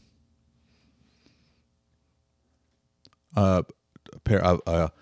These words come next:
I'm guessing a cisgender male, a cisgender woman have two young kids, identify as, as boy and woman, boy and girl usually. Now, the mother dies,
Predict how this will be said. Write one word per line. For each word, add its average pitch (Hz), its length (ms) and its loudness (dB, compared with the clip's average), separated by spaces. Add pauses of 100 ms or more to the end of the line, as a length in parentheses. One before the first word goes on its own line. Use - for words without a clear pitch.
(360)
I'm 90 80 -12
guessing 90 220 -8
a - 20 -4
cisgender 95 600 0 (120)
male, 87 240 0
a 85 40 -2
cisgender 85 460 -2
woman 80 340 -4 (100)
have 80 280 -2
two 87 380 0 (960)
young 87 240 2
kids, - 520 -8 (760)
identify 92 360 2
as, 78 100 -2 (120)
as 80 140 -8
boy 78 220 -4
and 76 120 -4
woman, 76 340 -10 (100)
boy 85 100 -4
and 82 100 -4
girl 78 200 -10
usually. - 340 -12 (1300)
Now, 90 280 0 (1300)
the 165 60 0
mother 131 200 6
dies, - 340 -4